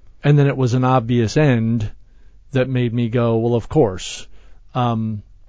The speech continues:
but at the same time, I, I disagree. I think the animation was, was pretty good. I think the story was special,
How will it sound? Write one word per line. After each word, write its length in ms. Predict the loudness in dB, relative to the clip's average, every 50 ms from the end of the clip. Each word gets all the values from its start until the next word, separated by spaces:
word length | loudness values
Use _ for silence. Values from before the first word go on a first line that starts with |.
| -20 -16 -12 -10 -10 -10 -12 -16 -4 0
but 140 | 2 2 2
at 120 | 2 -2
the 80 | -4 -4
same 340 | 0 2 2 4 2 2 2
time, 320 | 2 2 2 2 0 -2
I, 220 | -2 -4 -6 -6 -8 -10 -10
I 360 | -6 -2 0 0 0 -2 -4 -8 -14 -20 -20 -20 -20 -20 -20 -20 -20 -20 -20 -20 -20 -20 -4 2
disagree. 480 | 4 4 4 4 0 -2 -2 -2 -2 -2
I 60 | -4 -4
think 240 | -4 -4 -6 -4 -4
the 160 | -4 -4 -2
animation 640 | -2 -2 -2 -2 -4 -4 -4 -4 -4 -4 -4 -2 -2
was, 400 | -2 -2 -2 -4 -6 -10 -14 -20 -20 -20 -20 -20 -20 -20 -20 -20 -20 -20 -20 -10 -6
was 160 | -4 -4 -2
pretty 300 | 0 2 2 2 2 2
good. 400 | 4 4 6 6 6 4 2 -2 -4 -8 -14 -10
I 100 | -8 -6
think 240 | -4 -6 -6 -6 -6
the 100 | -8 -8
story 380 | -6 -4 -2 -2 0 0 0
was 240 | 0 0 -2 -2 -4
special, 600 | -6 -4 0 0 0 0 0 0 0 0 -2 -4